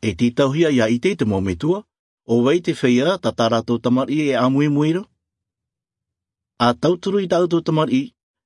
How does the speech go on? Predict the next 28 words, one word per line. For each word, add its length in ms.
ia 280
maiti 560
meit 280
ei 240
i 40
tona 280
moho. 480
E 160
ti 180
tauhia 460
i 60
te 100
metua 400
tāne 480
e 40
wahine, 380
ia 200
ite, 320
o 120
wei 180
te 140
whaia 400
ta 160
te 120
tamari 520
e 180
amui 360
muira, 420